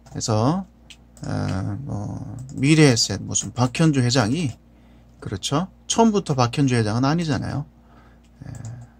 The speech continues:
적은 규모로 조그맣게 시작했으나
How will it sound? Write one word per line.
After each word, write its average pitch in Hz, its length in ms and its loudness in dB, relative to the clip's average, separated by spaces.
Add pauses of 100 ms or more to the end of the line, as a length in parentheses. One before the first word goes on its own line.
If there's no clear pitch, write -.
(840)
적은 151 380 6
규모로 120 480 0 (520)
조그맣게 143 520 4
시작했으나 151 760 0